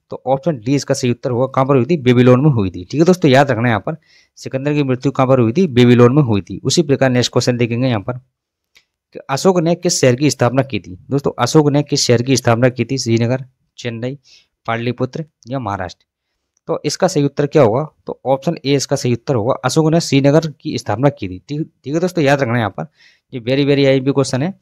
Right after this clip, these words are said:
और श्रीनगर कहाँ पर स्थित है? जम्मू कश्मीर में स्थित है। तो अशोक ने किस शहर की स्थापना की थी? श्रीनगर की स्थापना की थी। उसी प्रकार नेक्स्ट क्वेश्चन देखेंगे यहाँ पर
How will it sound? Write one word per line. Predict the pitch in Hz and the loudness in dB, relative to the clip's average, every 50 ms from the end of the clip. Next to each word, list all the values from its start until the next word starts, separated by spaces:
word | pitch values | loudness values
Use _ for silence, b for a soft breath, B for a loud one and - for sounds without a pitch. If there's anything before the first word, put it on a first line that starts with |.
| _ _ - - _ - | _ _ -20 -18 _ -14
और | 110 | -10
श्रीनगर | - 131 131 139 139 139 151 | -8 -4 -4 -2 -2 -2 -2
कहाँ | 143 143 143 | 0 0 0
पर | 131 139 131 | 2 0 0
स्थित | 131 - 143 139 | -2 -2 -2 0
है? | 143 | 2
जम्मू | 135 143 127 127 127 | 2 2 2 2 2
कश्मीर | 123 127 123 135 131 135 | 2 2 2 2 2 2
में | 135 127 | 2 2
स्थित | 127 - 117 107 - | 2 0 -2 -2 -2
है। | - 185 _ _ _ _ _ _ - | -6 -8 _ _ _ _ _ _ -16
तो | - | -12
अशोक | - - 120 - 156 151 151 | -8 -8 -4 -2 0 0 0
ने | 151 | 0
किस | - 147 143 - | 0 0 0 2
शहर | - 127 123 | 2 2 2
की | 127 139 | 2 0
स्थापना | 127 - 131 123 120 123 120 | 0 2 2 2 2 2 -2
की | 120 123 | -2 -2
थी? | 123 180 | -2 -2
श्रीनगर | 170 - - 131 127 127 120 123 120 | 0 2 2 2 4 4 4 2 2
की | 131 147 135 | 2 0 -2
स्थापना | - - 113 117 120 135 | 0 0 -2 0 0 0
की | 131 127 101 90 | -2 -2 -4 -8
थी। | 87 95 - | -8 -8 -8
उसी | - 135 - - 170 | -6 -4 -2 -2 0
प्रकार | - 127 123 127 123 | 0 0 0 0 0
नेक्स्ट | 123 123 120 - - | 0 0 -2 0 -2
क्वेश्चन | 123 - 127 123 | -2 0 0 0
देखेंगे | 117 117 110 120 117 127 | 0 0 0 -2 -2 -2
यहाँ | 123 104 95 | -2 -2 -2
पर | 92 120 123 | -4 -8 -10